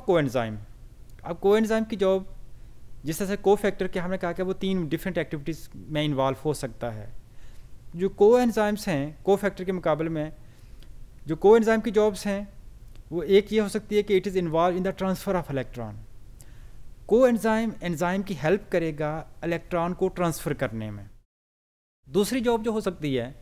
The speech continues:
कोफैक्टर की, वो ये है कि कोफैक्टर may help the enzyme in transfer of some functional group, कि यानी कि ट्रांजिएंट स्टेज है। ट्रांजिएंट स्टेज का मतलब कुछ स्पेसिफिक टाइम के लिए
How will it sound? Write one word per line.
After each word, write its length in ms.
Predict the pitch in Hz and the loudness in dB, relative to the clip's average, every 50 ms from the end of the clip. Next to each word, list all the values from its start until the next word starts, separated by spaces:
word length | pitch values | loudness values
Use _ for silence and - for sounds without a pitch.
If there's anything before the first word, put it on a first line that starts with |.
| - - - - - - - | -20 -18 -18 -18 -10 -4 0
कोफैक्टर 420 | 175 180 - 185 156 - 165 156 | 0 2 2 2 0 0 -4 -6
की, 280 | - - 143 139 147 - - - - - - - - - - | -4 -6 -6 -6 -6 -10 -16 -20 -20 -20 -20 -20 -18 -10 -2
वो 140 | - 185 233 | 2 4 4
ये 140 | 226 226 | 4 4
है 80 | 226 226 | 2 2
कि 140 | - 226 214 | 2 0 0
कोफैक्टर 680 | 214 - 208 214 208 - 202 190 - 208 202 196 170 - - | 4 6 6 6 6 4 -2 0 0 -2 -2 -2 -4 -6 -4
may 260 | 147 151 165 196 220 | -2 4 6 6 6
help 420 | 185 143 143 165 202 240 233 - 175 160 | 6 4 0 2 2 2 0 -2 -2 0
the 100 | 175 165 147 | 0 2 2
enzyme 500 | 151 151 180 180 - 175 143 127 123 131 139 - - - - - - - - - - - | 0 0 0 0 0 0 0 0 -4 -6 -10 -12 -16 -18 -18 -18 -18 -18 -18 -14 -6 -2
in 140 | 196 208 202 202 - 180 | -2 -2 -2 -2 -4 -4
transfer 400 | 190 190 190 - - - 208 190 | -2 -2 -2 -4 -4 -4 -2 0
of 160 | 165 160 165 | 0 -2 -2
some 240 | - - 170 175 170 - - | -4 -6 -8 -8 -4 0 2
functional 420 | 180 175 - - 175 170 151 135 | 2 2 2 -2 0 0 0 0
group, 200 | 117 120 113 104 - - - - - - - _ _ _ _ _ _ _ _ _ _ _ _ _ - | 0 -2 -4 -4 -6 -10 -18 -20 -20 -20 -20 _ _ _ _ _ _ _ _ _ _ _ _ _ -8
कि 200 | 160 165 - - - - - - - - - - | -6 -6 -6 -8 -16 -18 -18 -18 -20 -18 -10 -6
यानी 180 | 175 180 190 190 | -2 0 0 0
कि 80 | - | 0
ट्रांजिएंट 420 | - - 196 196 208 208 240 226 214 | 2 4 6 6 6 4 2 0 0
स्टेज 340 | - - 165 143 135 123 131 | 0 0 0 0 0 0 -2
है। 120 | 135 135 | -4 -2
ट्रांजिएंट 300 | - 175 175 185 208 214 | 0 2 2 2 0 -2
स्टेज 140 | - 220 208 | -4 -4 -4
का 80 | 214 | -2
मतलब 160 | 208 220 208 - | -2 -2 -4 -4
कुछ 160 | 240 233 - - - - - | -6 -8 -8 -8 -14 -14 -14
स्पेसिफिक 600 | - - 147 - - - 202 - - 220 214 214 - | -14 -14 -12 -6 -2 -2 -2 0 0 -4 -2 0 0
टाइम 200 | 175 170 175 180 | 0 0 0 -2
के 120 | - 185 | -4 -4
लिए 280 | 165 160 156 165 175 | -4 -4 -4 -4 -6